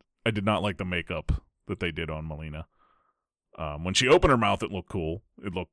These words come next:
you know, I mean, that was cool, but just having the, the, I don't know, the makeup was weird. Raiden's eyes threw me off a lot. Um,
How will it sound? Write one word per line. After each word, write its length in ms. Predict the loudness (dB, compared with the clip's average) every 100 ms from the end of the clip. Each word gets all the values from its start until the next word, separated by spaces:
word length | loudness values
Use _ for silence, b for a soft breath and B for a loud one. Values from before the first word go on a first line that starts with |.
| _ -4
you 80 |
know, 60 | -4
I 20 |
mean, 80 | 0
that 180 | 2 2
was 140 | 0
cool, 360 | -6 -8 -8 -12 _ -20 -6
but 220 | -4 -4 _ _ _ _ _ _ -20 _ _ _ -6
just 260 | -2 0
having 420 | 4 4 4 -2 -2
the, 200 | -4 -6
the, 100 | -8 -6
I 100 | -6
don't 100 | -6
know, 120 | -8 -14 -18 -6
the 40 |
makeup 320 | -2 -2 -4 -10
was 160 | -10
weird. 200 | -10 -12 _ -20 _ _ _ _ _ _ _ _ _ _ _ _ _
Raiden's 440 | 2 4 4 2 4
eyes 380 | 6 8 6 0
threw 180 | -2
me 140 | -2 0
off 240 | -2 -2
a 40 | -2
lot. 280 | -2 -2 -6 b b b b b b _ -6
Um, 500 | -4 -2 -2 -4